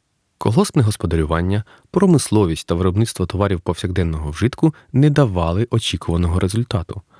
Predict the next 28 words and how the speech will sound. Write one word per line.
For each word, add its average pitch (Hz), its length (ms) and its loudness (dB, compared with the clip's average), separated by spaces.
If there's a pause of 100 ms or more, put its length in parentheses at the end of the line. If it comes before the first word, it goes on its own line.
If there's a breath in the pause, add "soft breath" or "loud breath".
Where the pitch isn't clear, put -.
(200 soft breath)
а 92 120 0
значить, 85 440 -4
їх 101 140 0
чекали 85 380 -4
певні 90 340 0
зміни, 120 320 2
що 92 380 0
і 131 100 0
відбулось. 92 580 -4 (340 loud breath)
Суспільно-політичні 92 1120 0
ж 90 80 -4
зміни, 80 360 0 (120)
що - 180 0
їх 87 160 0
почав 107 300 -2
Берія 82 320 0
навесні 85 380 -2
тисяча - 420 -4
дев'ятсот 85 360 -2
п'ятдесят 85 360 -2
третього 82 400 -2
року 85 240 -2
з 85 80 -2
амністії 90 580 0
для 82 120 0
деяких 82 400 -2
в'язнів 78 380 -2
гулагу, 127 460 0